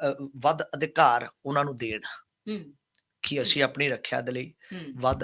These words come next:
Speaker 1: ਅਧਿਕਾਰ
Speaker 2: ਜੀ।
Speaker 1: ਜਿਹੜੇ ਆ ਸਾਨੂੰ ਦਿੱਤੇ ਜਾਣ।
Speaker 2: ਬਿਲਕੁਲ, ਬਿਲਕੁਲ।
Speaker 1: ਜਿਸ ਦੇ ਵਿੱਚ normally ਕੀ ਤੁਸੀਂ ਕੁਛ ਨਾ ਕੁਛ ਡਿਫੈਂਡ ਦੇ ਤੌਰ ਦੇ ਉੱਤੇ ਰੱਖਦੇ ਆ।
Speaker 2: ਹੂੰ।
Speaker 1: ਤੇ ਜਦੋਂ ਤੁਸੀਂ ਕਹਿੰਦੇ ਆ, ਇਹਦੇ ਵਿੱਚ ਇੱਕ ਇੰਪੋਰਟੈਂਟ ਜਿਹੜਾ ਫੈਕਟਰ ਸੀਗਾ ਕਿ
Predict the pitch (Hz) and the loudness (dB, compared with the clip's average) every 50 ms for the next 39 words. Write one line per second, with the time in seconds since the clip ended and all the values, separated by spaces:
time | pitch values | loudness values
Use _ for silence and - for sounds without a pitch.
0 | - - 139 123 127 - - 135 123 117 110 110 98 120 120 117 135 - - - | -4 -6 -6 -6 -4 0 0 2 2 2 0 -4 -6 -6 -4 -4 -2 -4 -4 -6
1 | - - - - - - 139 139 139 131 - - - - - - - - - - | -6 -4 -2 0 2 2 2 0 -2 -4 -6 -6 -6 -8 -8 -8 -8 -10 -12 -14
2 | - - _ _ - 156 165 165 165 _ 160 151 151 - - - _ _ _ - | -18 -20 _ _ -20 -20 -18 -18 -18 _ -20 -20 -20 -20 -20 -20 _ _ _ -2
3 | - 139 135 - - 151 160 143 147 156 156 156 - 151 156 160 156 151 151 - | 0 2 2 4 4 2 2 4 4 4 4 2 2 2 4 4 4 2 0 -2
4 | 147 139 131 127 131 131 135 139 143 139 - 147 143 139 135 123 127 - - 131 | -4 -2 0 0 0 0 0 0 -2 -2 -2 -4 -4 -2 -2 -2 -2 -4 -2 0
5 | 120 - - 139 131 - 139 135 - 139 123 113 120 - - - 139 131 135 139 | 2 2 2 2 0 0 0 -2 -2 -2 -2 -4 -2 0 2 4 6 6 6 6
6 | 139 127 139 139 139 139 135 135 131 127 120 117 113 117 117 - - 135 120 - | 4 0 0 0 -2 -2 -2 0 0 0 0 -2 -4 -6 -8 -8 -8 -8 -8 -8
7 | - - - - - - - - - _ _ - 202 208 180 151 277 - - - | -8 -12 -14 -16 -16 -18 -18 -20 -20 _ _ -6 -4 -4 -4 -6 -8 -14 -18 -20
8 | - _ _ _ _ _ _ _ _ _ - 151 147 147 151 151 151 151 - _ | -20 _ _ _ _ _ _ _ _ _ 2 4 4 4 4 2 0 -2 -4 _
9 | _ _ _ _ _ _ _ - 135 117 139 151 156 190 185 - 180 - 180 160 | _ _ _ _ _ _ _ -8 -2 2 4 6 6 6 6 6 6 6 6 6
10 | 170 170 170 180 180 180 175 - - - _ _ _ - 175 170 185 180 - - | 4 4 6 6 4 4 4 0 -2 -8 _ _ _ 0 0 2 4 4 4 4
11 | - - 170 160 160 - 170 165 165 - - 147 135 135 135 135 131 135 143 147 | 4 2 0 0 0 0 0 0 0 0 -4 -4 -2 0 2 2 2 2 -2 -4
12 | 139 131 131 135 139 139 135 - 135 131 - - 143 139 135 - 139 135 139 131 | -2 0 2 4 6 6 6 6 4 2 2 2 2 2 4 4 6 8 6 6
13 | 127 - - _ _ _ _ _ _ _ _ _ - - _ _ _ _ _ - | 6 2 -6 _ _ _ _ _ _ _ _ _ -20 -20 _ _ _ _ _ -14
14 | - - - - - - - - - - - - - 175 175 175 175 170 170 170 | -14 -12 -14 -16 -14 -14 -16 -16 -18 -8 -4 2 6 6 8 8 8 6 4 4
15 | 165 - - | 2 0 -6